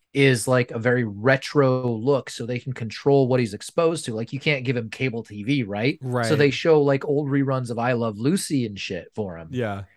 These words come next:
Speaker 1: And so in his reality, like, T V is as good as I Love Lucy, which, by the way, is, like, my fa-, one of my,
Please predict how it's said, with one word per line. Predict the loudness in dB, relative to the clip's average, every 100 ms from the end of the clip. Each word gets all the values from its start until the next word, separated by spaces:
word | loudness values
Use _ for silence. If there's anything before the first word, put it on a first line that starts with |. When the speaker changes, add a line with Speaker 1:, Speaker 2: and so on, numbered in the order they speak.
| -4
Speaker 1:
And | -4 -4
so | 0 4 4
in | 2 2
his | 2 0
reality, | 0 4 6 4 2 -2 -8 _ _ _
like, | 0 0 -2
T | -4 2 4
V | 6 6 8
is | 6 6
as | 2
good | 6 6
as | 8 8
I | 6
Love | 6 4
Lucy, | 0 0 -2 -4
which, | -4 -6 6
by | 8 8
the |
way, | 8 6 4
is, | 2
like, | 0 2
my | -4
fa-, | 0 0 0
one | -2 -2
of |
my, | -2